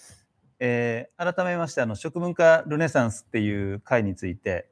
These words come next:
あの、ご説明したいと思うんですけれども、<clears throat> あの、先ほどちょっと申し上げたように、私、あの、かつて参議院議員で国会議員をしておりまして、で、その時にさっき申し上げたように、その議員連盟というのを作ってですね、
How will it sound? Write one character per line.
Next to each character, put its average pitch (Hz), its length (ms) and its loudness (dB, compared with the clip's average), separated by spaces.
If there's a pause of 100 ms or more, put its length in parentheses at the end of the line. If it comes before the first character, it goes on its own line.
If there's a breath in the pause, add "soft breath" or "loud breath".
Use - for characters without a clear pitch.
(140)
あ 104 140 0
の、 92 160 -2
ご 95 100 -4
説 104 220 -6
明 101 100 -4
し 95 60 -10
た 117 80 0
い 98 60 -2
と 101 60 -8
思 98 100 -4
う - 20 -4
ん 90 60 -6
で 85 60 -8
す - 100 -16
け 92 80 -6
れ 90 100 -6
ど 98 80 -6
も、 110 280 -2 (220)
<clears throat> 135 220 -2
あ 156 80 4
の、 147 80 8
先 151 140 2
ほ 165 60 4
ど 165 60 2
ち 185 40 0
ょ 202 40 0
っ - 20 0
と 160 60 2
申 156 140 4
し - 40 -8
上 170 100 4
げ 131 40 2
た 123 100 2
よ 107 60 6
う - 20 4
に、 92 360 -2
私、 131 240 0
あ 151 60 6
の、 139 240 4 (540 loud breath)
か 156 140 2
つ - 80 -4
て 113 220 2 (200)
参 139 280 2
議 135 80 8
院 131 60 6
議 123 60 6
員 107 40 4
で 95 80 -4
国 135 160 -2
会 147 160 8
議 160 60 4
員 127 60 4
を 104 40 2
し - 80 -4
て 104 80 -4
お 95 60 -2
り 90 80 -4
ま 87 100 -6
し - 100 -10
て、 87 260 -4 (240)
で、 120 100 4
そ 185 100 0
の 196 100 2
時 180 200 2
に 110 120 6
さ 127 120 2
っ - 100 -4
き 104 120 -2
申 104 120 2
し 101 60 -6
上 107 100 2
げ - 20 -4
た 95 80 0
よ 87 40 0
う - 20 -4
に、 80 60 -6
そ 92 100 -8
の 90 60 -6
議 127 140 0
員 175 100 4
連 165 160 8
盟 101 140 4
と 85 100 -6
い - 20 -4
う - 20 -4
の 82 60 -6
を - 60 -10
作 - 180 -8
っ - 20 -2
て - 160 -10
で - 100 -14
す - 100 -12
ね、 95 260 -4